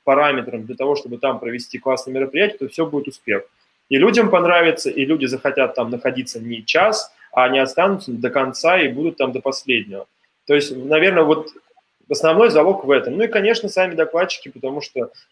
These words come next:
без них никуда. Потому что бывают такие докладчики, то, а, у нас был, а,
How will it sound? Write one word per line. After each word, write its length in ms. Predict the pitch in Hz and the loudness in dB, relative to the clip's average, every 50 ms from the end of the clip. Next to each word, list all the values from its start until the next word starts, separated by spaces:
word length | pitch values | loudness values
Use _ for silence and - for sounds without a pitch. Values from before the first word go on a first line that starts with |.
| _ | _
без 200 | 123 135 139 135 | -12 -10 -10 -8
них 180 | 156 165 160 - | -10 -10 -10 -10
никуда. 420 | 151 143 - 156 147 147 123 107 | -12 -10 -8 -4 0 2 2 2
Потому 300 | 98 - 113 127 135 143 | 2 0 -6 -4 -4 -6
что 160 | 139 - - | -6 -8 -6
бывают 280 | 123 139 156 156 147 143 | 0 2 4 4 4 4
такие 240 | 156 147 - 165 147 | 0 -4 -4 0 0
докладчики, 500 | 156 156 156 180 196 196 - - - 139 | 2 2 4 4 2 2 0 -4 -6 -6
то, 320 | 135 135 135 135 131 127 - _ _ _ _ _ _ _ _ - | -2 0 0 0 -2 -4 -8 _ _ _ _ _ _ _ _ -6
а, 180 | - 123 127 127 127 | -2 0 2 2 2
у 60 | 127 | 0
нас 240 | 131 135 135 135 135 | 0 0 -2 -2 -4
был, 320 | 131 120 131 135 131 123 120 | -8 -2 2 2 4 4 6
а, 600 | 123 123 120 120 117 117 117 117 117 113 113 | 6 6 6 6 4 4 4 4 2 0 -4